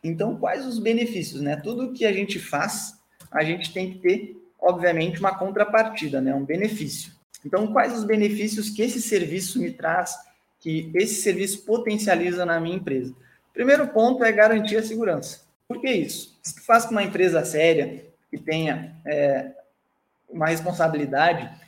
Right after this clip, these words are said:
ela vai ter isso guardado em, em sigilo, com dados, é, onde tu tenha total segurança, com plataformas de confiança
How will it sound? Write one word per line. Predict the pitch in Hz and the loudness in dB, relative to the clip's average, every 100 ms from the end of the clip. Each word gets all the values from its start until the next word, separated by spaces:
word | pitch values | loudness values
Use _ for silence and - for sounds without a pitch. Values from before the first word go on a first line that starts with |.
| - | 2
ela | 160 160 | 6 8
vai | 165 196 220 | 6 4 2
ter | 208 196 | 2 0
isso | 196 214 - 226 220 - _ _ | 0 -6 -6 -8 -10 -16 _ _
guardado | 170 180 170 151 170 185 | 4 6 6 4 2 0
em, | 180 - - | -4 -10 -12
em | 165 | -10
sigilo, | 170 151 127 170 175 | -8 -6 -4 -4 -4
com | 160 160 | -6 -2
dados, | 147 151 143 135 - - _ _ _ | 2 4 2 -4 -12 -16 _ _ _
é, | 135 131 131 131 131 | -6 -2 -2 -2 -2
onde | 165 180 170 | -2 -2 -4
tu | - 165 | -6 -6
tenha | 175 165 156 | -2 -2 -2
total | 160 156 165 | -4 0 2
segurança, | 214 190 180 147 160 175 175 - _ _ - | 2 -2 0 2 2 -2 -8 -12 _ _ -12
com | 160 | 0
plataformas | 175 175 175 175 170 165 143 | 2 4 2 6 4 4 0
de | 156 | -4
confiança | 165 202 185 156 175 180 196 | -6 -4 -2 0 0 -4 -10